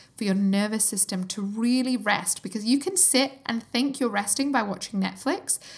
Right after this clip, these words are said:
but if your brain is whirling and your nervous system is going, it is not restful. Or, for example, uh, like, I was watching this Anatomy of a Scandal, I think it's called, on Netflix, which is great, great show. Loved it. Really interesting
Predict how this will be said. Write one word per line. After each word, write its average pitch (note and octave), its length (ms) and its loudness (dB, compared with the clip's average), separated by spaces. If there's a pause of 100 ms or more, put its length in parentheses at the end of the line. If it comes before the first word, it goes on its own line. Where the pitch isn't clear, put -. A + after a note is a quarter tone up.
(140)
but A#3 80 -4
if A3+ 140 -4
your B3 80 4
brain G#3 480 -2
is B3+ 180 0
whirling G3 540 -2
and G3 120 0
your G3 100 2
nervous F#3+ 280 0
system A#3+ 260 -4
is G3+ 120 -2
going, F#3+ 480 -4 (260)
it A3+ 120 -2
is G#3+ 100 0
not F#3+ 200 -4
restful. - 320 -4 (220)
Or, C4+ 260 8
for C4 80 4
example, A#3+ 640 2 (300)
uh, G#3+ 180 4
like, G#3 100 0
I G#3+ 80 6
was G#3+ 140 -2
watching G3 580 -2
this G3 320 -2 (160)
Anatomy G3 500 0
of F#3+ 60 -2
a G3 40 -4
Scandal, G#3 400 0
I A3 40 -6
think A3 160 -12
it's - 180 -8
called, C4+ 180 0
on G3+ 180 0
Netflix, A#3 420 -4
which G3 120 -4
is - 40 -2
great, G#3 600 -4
great F#3 240 -6
show. G3+ 300 -4 (120)
Loved F#3 240 -2
it. F#3+ 220 -8
Really G3+ 160 0
interesting F#3 800 -4